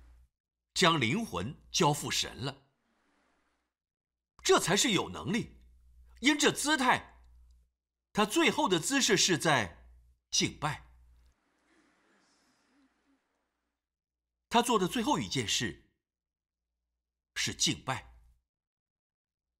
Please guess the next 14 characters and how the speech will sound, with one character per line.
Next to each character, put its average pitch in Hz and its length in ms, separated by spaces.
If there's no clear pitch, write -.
你 226 140
是 339 200
否 151 180
记 262 280
得 117 560
在 311 140
哪 87 180
提 143 160
到 185 140
低 247 180
头 131 140
来 110 160
敬 202 280
拜？ 104 320